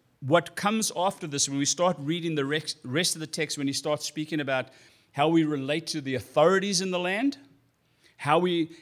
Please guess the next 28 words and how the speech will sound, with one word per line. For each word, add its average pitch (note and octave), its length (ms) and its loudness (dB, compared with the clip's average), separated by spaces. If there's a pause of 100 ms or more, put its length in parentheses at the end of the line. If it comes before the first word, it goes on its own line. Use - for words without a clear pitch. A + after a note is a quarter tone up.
how C#3 200 0
slaves F3 560 8
and E3+ 100 0
servants F#3 520 0
relate D3+ 300 -2
to C#3+ 120 -2
masters, E3 720 2 (540)
how D3 140 6
wives E3 460 2
relate E3 260 -2
to D#3 120 -4
husbands F3 420 0
and C#3+ 120 -4
husbands D#3+ 440 0
to D3+ 160 -2
wives, D3 720 0 (720)
all B3 240 12
flows A3 680 6
out E3+ 220 4
of C#3+ 180 0
this F#3 220 4
understanding. D3 760 -4 (1080)
'Cause D#3+ 120 0
if D#3 80 0
you F#3+ 60 4
don't A3 200 4
get E3+ 240 -4
this, G3 380 4